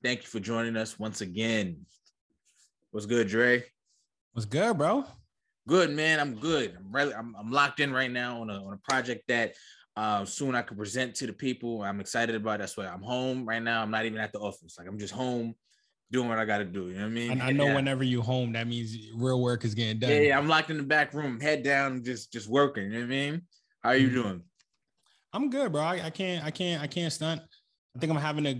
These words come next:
Speaker 2: a good day. I'm getting ready. My birthday's coming up soon. So, you know, that, that's always a good time. I'm trying to think of what I wanna do this year,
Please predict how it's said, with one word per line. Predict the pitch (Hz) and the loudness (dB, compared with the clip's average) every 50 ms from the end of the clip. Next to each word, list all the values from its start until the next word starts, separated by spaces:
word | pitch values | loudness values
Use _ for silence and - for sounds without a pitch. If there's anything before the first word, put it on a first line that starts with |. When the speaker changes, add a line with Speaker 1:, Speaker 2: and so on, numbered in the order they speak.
| 120 - | -4 -6
Speaker 2:
a | 131 127 | -6 -4
good | 113 135 143 135 123 | 0 0 0 0 0
day. | 123 127 135 135 131 | 0 0 0 0 0
I'm | 127 127 | -2 -2
getting | 123 131 127 123 | -2 -2 -4 -4
ready. | 123 123 123 127 127 123 | -4 -4 -4 -4 -4 -4
My | 120 113 | -4 -4
birthday's | 110 98 120 123 123 123 127 123 117 - | -4 -2 -2 -2 -2 -2 -2 -4 -4 -4
coming | - 127 127 123 | -2 -2 -2 -2
up | 123 117 107 | -2 -4 -6
soon. | - - 127 123 120 117 | -4 -4 -4 -2 -2 -4
So, | - - 110 107 104 - _ _ _ _ _ _ _ _ _ _ _ | -4 -6 -6 -6 -8 -10 _ _ _ _ _ _ _ _ _ _ _
you | 120 120 | -2 0
know, | 117 113 110 110 107 107 104 104 110 | 0 0 0 0 0 -2 -4 -4 -6
that, | 110 113 117 113 117 | -4 -4 -4 -4 -4
that's | 120 120 113 | -2 -2 0
always | - 127 123 120 113 110 | 2 2 2 2 0 0
a | 110 | -2
good | 101 123 120 107 | -2 -2 -4 -2
time. | - 123 117 113 113 113 | -4 -4 -4 -2 -2 -2
I'm | 110 113 | -4 -4
trying | - 131 120 113 | -4 -4 -4 -4
to | 107 | -4
think | - 120 110 | -6 -6 -4
of | 113 110 | -4 -4
what | 110 107 | -2 -4
I | 107 | -4
wanna | 107 107 104 | -4 -4 -6
do | 101 95 113 120 117 | -6 -4 -2 0 0
this | 110 104 - - | 0 -2 -2 -4
year, | 113 110 107 107 104 104 - | -4 -4 -4 -6 -6 -8 -10